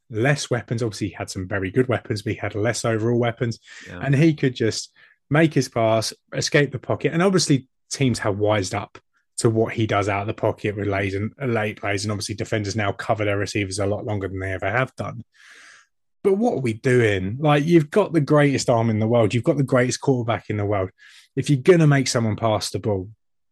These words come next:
Speaker 1: give it to that guy and let him do it. Don't, don't let Tommy Townsend do it.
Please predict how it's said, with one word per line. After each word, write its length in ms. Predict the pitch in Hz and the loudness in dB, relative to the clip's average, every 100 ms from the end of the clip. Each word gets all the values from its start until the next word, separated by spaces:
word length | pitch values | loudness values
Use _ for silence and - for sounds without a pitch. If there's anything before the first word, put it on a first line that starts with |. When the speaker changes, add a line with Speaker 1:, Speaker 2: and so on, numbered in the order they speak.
| _ | _
Speaker 1:
give 160 | 147 127 | 0 0
it 80 | - | -2
to 100 | 104 | -4
that 200 | 104 - | -6 -4
guy 160 | 98 | -4
and 80 | 95 | -2
let 120 | 104 | -4
him 160 | 98 98 | -6 -6
do 140 | 98 | -6
it. 220 | 95 - - | -6 -8 0
Don't, 480 | 123 120 110 - - | 2 2 -2 -4 0
don't 180 | 131 | 2
let 140 | 104 104 | 0 -2
Tommy 240 | - 101 | -4 -4
Townsend 440 | - 101 95 92 90 | -2 -4 -4 -6 -10
do 100 | |
it. 100 | - | -12